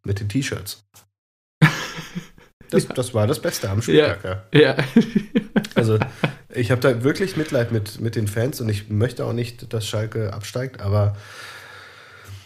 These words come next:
Speaker 2: Ja,
Speaker 1: stell
Speaker 2: wir
Speaker 1: dir
Speaker 2: haben's
Speaker 1: mal
Speaker 2: ja zu
Speaker 1: vor,
Speaker 2: Genüge auch
Speaker 1: das
Speaker 2: schon
Speaker 1: ist,
Speaker 2: analysiert.
Speaker 1: ja, das ist ja
Speaker 2: Sie
Speaker 1: auch
Speaker 2: hatten
Speaker 1: ekelhaft. Ja, dann hast du,
Speaker 2: Ja.
Speaker 1: was kommt denn aus der dritten hoch? Da kommt doch ein Heidenheim oder ein Fürth oder sowas.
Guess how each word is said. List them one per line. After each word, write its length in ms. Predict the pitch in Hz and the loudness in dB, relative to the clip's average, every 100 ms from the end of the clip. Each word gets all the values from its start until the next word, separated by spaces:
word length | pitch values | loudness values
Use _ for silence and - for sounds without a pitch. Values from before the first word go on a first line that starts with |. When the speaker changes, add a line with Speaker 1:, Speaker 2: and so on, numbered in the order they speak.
| - - - | -20 -20 -14
Speaker 2:
Ja, 80 | - - | -8 4
Speaker 1:
stell 120 | 135 | 6
Speaker 2:
wir 60 | 117 | 8
Speaker 1:
dir 100 | 127 | 8
Speaker 2:
haben's 120 | 147 | 8
Speaker 1:
mal 60 | 143 | 6
Speaker 2:
ja 40 | |
zu 80 | 147 | 8
Speaker 1:
vor, 80 | 147 | 8
Speaker 2:
Genüge 260 | 143 156 | 10 10
auch 40 | 135 | 8
Speaker 1:
das 80 | 131 | 8
Speaker 2:
schon 100 | 120 | 6
Speaker 1:
ist, 60 | |
Speaker 2:
analysiert. 440 | 120 120 117 107 135 | 6 8 8 8 8
Speaker 1:
ja, 40 | |
das 100 | 143 139 | 8 6
ist 60 | |
ja 80 | 110 | 6
Speaker 2:
Sie 40 | |
Speaker 1:
auch 40 | 120 | 6
Speaker 2:
hatten 180 | 156 220 | 6 6
Speaker 1:
ekelhaft. 400 | 170 120 117 - | 6 4 2 0
Ja, 100 | 120 | -2
dann 140 | 135 | 0
hast 200 | 131 - | -2 -2
du, 40 | 139 | -2
Speaker 2:
Ja. 120 | 110 | -2
Speaker 1:
was 180 | 131 - | -4 -2
kommt 200 | 175 156 | -2 -2
denn 60 | |
aus 120 | 143 | -2
der 100 | 147 | -2
dritten 320 | 123 147 156 143 | -4 -4 -2 0
hoch? 240 | 185 135 | 0 -2
Da 120 | 101 | -4
kommt 200 | 101 143 | -4 -4
doch 160 | 143 - - 120 107 | -6 -8 -12 -12 -10
ein 320 | 95 107 113 | -6 -2 0
Heidenheim 520 | 101 139 180 165 180 170 | 0 0 -2 -4 -4 -4
oder 120 | 113 | -2
ein 120 | 113 | -2
Fürth 380 | 104 - 160 214 | -2 -2 -2 -2
oder 160 | 170 160 | -4 -4
sowas. 300 | 156 202 - | -4 -6 -10